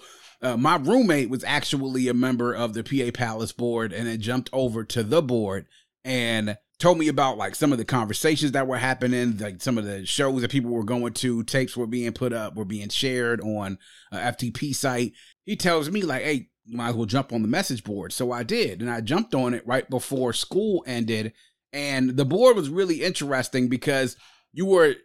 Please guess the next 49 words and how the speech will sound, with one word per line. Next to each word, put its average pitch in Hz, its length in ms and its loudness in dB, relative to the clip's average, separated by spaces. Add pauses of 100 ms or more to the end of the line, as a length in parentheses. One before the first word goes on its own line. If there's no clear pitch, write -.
interacting 170 460 2
with 139 80 0
a 135 40 -2
lot 139 180 0
of 135 60 -2
different 131 260 -2
people 139 280 0
from, 113 380 -2
you 117 100 -4
know, 73 260 -16 (580)
all 139 200 0
of 135 100 0
us 135 140 -2
were 123 80 -2
all, 151 260 2
like, 135 200 0
around 127 360 0
the 117 60 -4
same 120 300 -4
age 131 380 0
or, 110 80 -4
like, 107 200 -4
my 98 180 -4
older 110 260 0
sister's 120 340 -4
age, 117 240 -2
my 107 100 -4
older 107 180 -2
sister 113 360 -4
who 101 260 -4 (340)
went 117 220 -2
to 110 60 -4
West 117 220 0
Virginia 113 440 -2
and 104 160 -6
was 101 140 -8
in 117 140 -4
college 113 320 -6
during 110 240 -4
that 110 180 -4
time, 107 400 -2 (320)
or 110 140 -4
just 101 180 -2
graduated 113 600 0
and 110 120 0
was 98 120 -4
in 98 100 -4
grad 117 320 -2
school. 113 460 -4